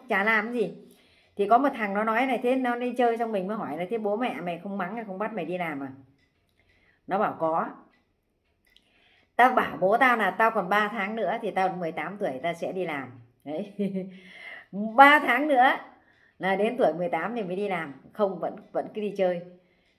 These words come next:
Nó bảo tiền nong tiêu pha như này thì, mà nó còn hút thuốc, kinh lắm, bọn em hút thuốc suốt.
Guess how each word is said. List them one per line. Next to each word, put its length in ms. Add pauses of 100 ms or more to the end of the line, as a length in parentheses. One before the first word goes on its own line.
Nó 140
bảo 140
tiền 200
nong 280 (120)
tiêu 260
pha 200
như 120
này 160
thì, 300
mà 180
nó 140
còn 180
hút 140
thuốc, 240 (100)
kinh 160
lắm, 180
bọn 180
em 160
hút 140
thuốc 220
suốt. 100